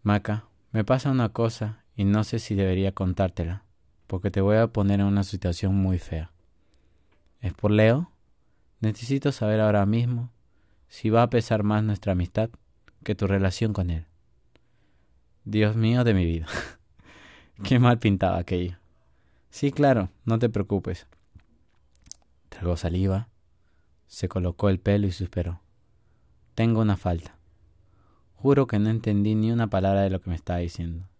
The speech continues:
"¿Qué?", pregunté notando el cuello en tensión. "Tengo una falta.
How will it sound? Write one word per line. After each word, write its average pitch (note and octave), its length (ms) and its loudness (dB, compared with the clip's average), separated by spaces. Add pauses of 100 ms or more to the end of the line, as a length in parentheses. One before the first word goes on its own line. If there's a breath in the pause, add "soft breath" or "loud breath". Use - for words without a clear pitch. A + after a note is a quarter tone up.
(260)
"¿Qué?", A#2+ 280 -2 (1200)
pregunté G2 420 2
notando G#2 400 2
el F#2+ 140 -2
cuello G2 260 2
en F2+ 60 0
tensión. F#2 400 -6 (320)
"Tengo F#2+ 240 -2
una G#2+ 160 2
falta. B2+ 440 0